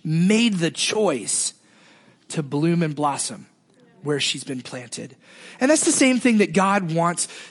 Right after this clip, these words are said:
us to have in our hearts as well. So we've gotta think about it in those terms, that God geographically knew where they were.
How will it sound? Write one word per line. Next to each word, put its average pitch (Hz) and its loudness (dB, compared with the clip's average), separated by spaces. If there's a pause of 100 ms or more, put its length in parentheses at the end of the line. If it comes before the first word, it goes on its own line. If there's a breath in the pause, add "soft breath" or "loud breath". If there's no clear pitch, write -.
(220 loud breath)
us 175 4
to 165 2
have 147 2
in 156 0
our 160 4
hearts 151 0
as 139 -2
well. 131 2 (180 loud breath)
So - 4
we've 196 4
gotta 233 6
think 226 2
about 196 4
it 185 0
in 165 2
those 175 2
terms, 156 -2
that 147 -4
God 180 2
geographically 220 2
knew 202 4
where 196 4
they 202 6
were. 151 0